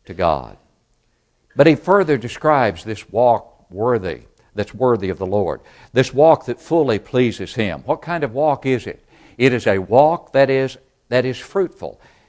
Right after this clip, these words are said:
Here's the pleasing and productive pattern of life, being fruitful. There's, there's productivity. Being fruitful in every good what?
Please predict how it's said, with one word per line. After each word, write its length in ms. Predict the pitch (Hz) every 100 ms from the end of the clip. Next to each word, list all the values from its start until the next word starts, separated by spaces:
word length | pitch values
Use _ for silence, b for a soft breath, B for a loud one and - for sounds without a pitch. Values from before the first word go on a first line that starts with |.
| _
Here's 300 | 131 147 139
the 80 | 131
pleasing 600 | - 160 165 151 160 139
and 120 | 98
productive 640 | 117 98 135 151 151 143 -
pattern 380 | 156 151 143
of 100 | 131
life, 360 | 135 156 120 90 98
being 380 | 135 139 120 107
fruitful. 640 | - - 190 185 143 95
There's, 480 | 110 175 175 143 - b b b
there's 280 | 131 190 170
productivity. 960 | - 175 170 170 - 190 175 131 98 - - _ _ _ _
Being 340 | 110 170 156 131
fruitful 600 | - 185 196 180 196 190
in 220 | 127 131
every 340 | 147 180 175
good 420 | 135 156 170 147 165
what? 400 | 180 110 -